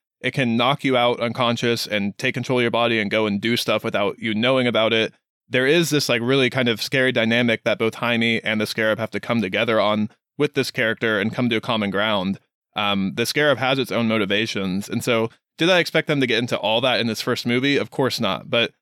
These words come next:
I did expect it to go further than just a piece of tech that has, like, an A I voice in its head. So would you have been more interested if they had spent more time delving into the Scarab itself and where it comes from? Or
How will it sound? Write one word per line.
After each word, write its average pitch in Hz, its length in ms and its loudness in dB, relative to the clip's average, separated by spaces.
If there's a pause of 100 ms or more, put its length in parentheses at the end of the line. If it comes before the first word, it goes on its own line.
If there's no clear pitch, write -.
(360)
I 135 100 0
did 151 160 0
expect 156 340 0
it 143 40 2
to 117 100 -2
go 120 140 2
further 123 400 0
than 110 160 0
just 110 280 0
a 110 80 -4
piece - 260 -4
of 107 80 -6
tech 113 280 -2
that 98 160 0
has, 117 200 -2
like, 107 140 -2
an 104 80 -2
A 101 140 2
I 101 140 0
voice 101 340 -2
in 120 140 -2
its 92 140 -6
head. 85 320 -4
So 104 320 -2 (360)
would 120 160 -2
you 131 100 2
have 147 80 2
been 123 140 0
more 123 220 2
interested 127 460 0
if 120 80 0
they 113 100 0
had 107 200 -2 (360)
spent 113 280 -4
more 110 300 2
time 113 440 -2 (440)
delving 113 280 0
into 131 260 0
the 117 100 0
Scarab 113 320 0
itself 151 420 0
and 123 100 -2
where 104 160 2
it - 60 -6
comes 139 200 -2
from? 165 300 2
Or 113 240 2